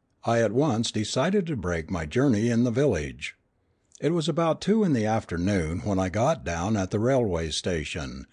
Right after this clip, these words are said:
procured a hackney carriage, and, ascertaining the name and address of the gentleman who had the family ghost, separated from my old companion.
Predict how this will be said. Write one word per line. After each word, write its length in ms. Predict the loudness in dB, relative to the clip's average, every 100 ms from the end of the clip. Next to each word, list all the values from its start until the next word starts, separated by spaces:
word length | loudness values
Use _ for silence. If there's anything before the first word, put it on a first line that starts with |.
| _ _ _ _
procured 520 | -4 -4 0 2 2 2
a 120 | 0
hackney 540 | 0 -2 -4 -4 -4
carriage, 640 | -2 0 2 0 -4 -8 -10 -6
and, 420 | -2 -2 -2 -4
ascertaining 800 | -2 -2 -2 -4 -2 0 0 2
the 100 | 2
name 360 | 2 2 0 -2
and 120 | -2
address 520 | -4 0 0 0 0
of 120 | -4
the 100 | -4
gentleman 640 | -4 -4 -2 -2 -2 -2
who 180 | -2 0
had 200 | 0 -2
the 80 | -6
family 480 | -4 -4 -2 -4 -4
ghost, 560 | 0 0 0 -8 -12 -18 _ _
separated 760 | -2 2 2 2 0 0 -2
from 200 | -2 0
my 180 | 0 -2
old 300 | -2 -4 -4
companion. 840 | -6 -2 -2 -2 -2 -4 -8 -12